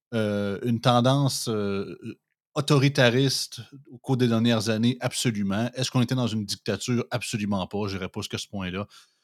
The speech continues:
Puis ça, je tiens à le préciser en passant, là, puis je, j'envoie pas de message à, à, à quelqu'un de précis dans l'auditoire, mais je pense que c'est peut-être certains vont s'en reconnaître.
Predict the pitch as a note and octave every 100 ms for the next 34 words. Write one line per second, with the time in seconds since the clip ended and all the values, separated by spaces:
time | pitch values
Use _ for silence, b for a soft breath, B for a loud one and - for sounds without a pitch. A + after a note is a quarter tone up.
0 | b - E3 - C#3+ B2 B2+ B2 A#2+ C3+
1 | B2 A2+ C#3+ C3+ C#3 A#2+ F#2+ A2+ A2 G#2
2 | G#2+ C#3+ A#2+ C3 A#2 F#2 G2 F2+ F2+ F#2+
3 | F#2+ F#2 G2+ G#2 A#2+ A#2 G#2+ F#2+ - B2
4 | A2 G2+ F#2+ - A2 A#2+ C#3 A2 - A#2+
5 | A#2 - - A#2 G#2+ A#2 A2 F#2+ G#2+ -
6 | G2 G2 A#2